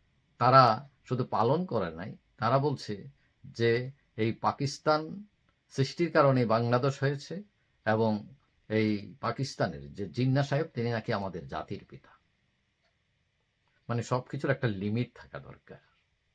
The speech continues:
এখন কথা হচ্ছে আপনি উর্দু ভাষায় কথা বলছেন, এটা সমস্যা না। আমরা বাঙালিরা অনেক দেশে থাকি, ওইখানে আমাদের ভাষায় কথা বলি, এটাতে কিছু যায় আসে না। কিছু মানুষ, ছোট একটা গোষ্ঠী যদি সেই ভাষায় কথা বলে আনন্দ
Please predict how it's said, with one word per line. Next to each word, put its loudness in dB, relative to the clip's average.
এখন -2
কথা 4
হচ্ছে 2
আপনি -2
উর্দু 0
ভাষায় 2
কথা 4
বলছেন, 0
এটা -6
সমস্যা -8
না। -20
আমরা 2
বাঙালিরা 4
অনেক 0
দেশে -4
থাকি, -6
ওইখানে 0
আমাদের 2
ভাষায় 0
কথা 2
বলি, -4
এটাতে 0
কিছু -6
যায় 0
আসে -16
না। -18
কিছু -4
মানুষ, 0
ছোট -8
একটা -6
গোষ্ঠী -10
যদি -2
সেই 0
ভাষায় 0
কথা -2
বলে 2
আনন্দ 0